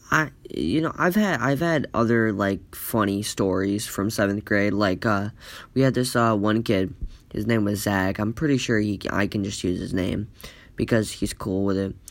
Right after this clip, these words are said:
But, yeah, we had this one friend, Zach, right? And for P E, or not for P E, for health, 'cause at this point, we transferred from P E to health because we have to do that every year.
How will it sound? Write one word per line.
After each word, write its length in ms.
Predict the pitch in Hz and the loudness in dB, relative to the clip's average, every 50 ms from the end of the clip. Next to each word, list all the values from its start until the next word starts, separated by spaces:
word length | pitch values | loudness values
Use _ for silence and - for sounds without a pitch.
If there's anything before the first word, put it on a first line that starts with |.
| - - - - - - - | -16 -16 -16 -20 -20 -10 -2
But, 180 | 113 113 110 | 0 0 2
yeah, 280 | 104 107 113 107 98 101 | 2 2 2 2 2 2
we 100 | 104 110 | 2 2
had 80 | 120 120 | 2 2
this 160 | 113 117 135 | 0 0 0
one 180 | 120 107 104 | 0 0 0
friend, 260 | 107 107 104 92 98 90 | 0 -2 -2 -2 -2 -2
Zach, 380 | - 92 92 95 98 - - | 0 0 0 0 -2 -4 -4
right? 240 | - 90 92 95 92 85 - - - - - - - - - | -4 -2 -2 -2 -4 -6 -12 -16 -16 -16 -16 -16 -18 -10 -4
And 540 | - 104 113 110 101 98 98 98 95 - - - _ _ - - - - - - - - - - | -2 0 0 2 0 0 -2 -2 -4 -8 -10 -16 _ _ -20 -20 -20 -20 -20 -20 -20 -14 -12 -10
for 260 | 135 - - 131 113 | -10 -2 0 0 0
P 640 | 113 - - 143 131 127 123 123 120 113 104 98 104 | 0 0 0 2 4 4 4 4 4 4 2 2 0
E, 60 | 107 - - - - - - - - - | -4 -6 -12 -20 -20 -20 -20 -10 -2 2
or 120 | 120 120 | 2 4
not 220 | 107 98 101 113 | 4 4 2 2
for 160 | 113 - - 98 | 0 0 -2 -2
P 360 | - 123 107 95 98 98 98 | 0 0 0 2 2 2 0
E, 20 | 101 | -2
for 140 | - - | -4 -4
health, 380 | 101 113 120 107 101 95 - - | -2 2 4 4 4 2 0 -2
'cause 160 | - 123 107 107 | -2 0 2 2
at 100 | 110 107 | 2 0
this 180 | - 127 - | 0 -4 -6
point, 380 | - - 127 120 107 98 80 76 | -4 0 2 2 2 2 2 2
we 360 | 107 113 104 98 98 92 - - - | 2 2 2 2 0 -2 -4 -6 -10
transferred 580 | - - - 123 120 120 117 - - 113 110 104 | -10 -2 2 2 2 2 0 2 2 2 2 2
from 240 | - - 110 101 98 | 2 0 0 0 0
P 460 | - - 131 135 123 101 98 113 117 | -2 -4 -2 0 2 2 2 2 2
E 60 | 117 | 0
to 100 | 117 - | 0 -2
health 500 | 107 107 107 98 92 98 107 117 - - - - - - - - - - - - - - - - | -6 -4 -2 0 2 2 0 0 -2 -8 -16 -20 -20 -20 -20 -20 -20 -20 -20 -20 -20 -20 -20 -18
because 240 | - - 113 110 104 | -4 0 0 2 2
we 80 | 104 107 | 2 0
have 120 | 107 104 | 0 0
to 100 | - 101 | -2 0
do 120 | 98 101 | 2 2
that 180 | 98 98 95 95 | 4 4 2 2
every 220 | 95 95 98 101 | 2 0 0 0
year. 300 | 101 107 113 110 101 110 | 2 2 2 2 0 -2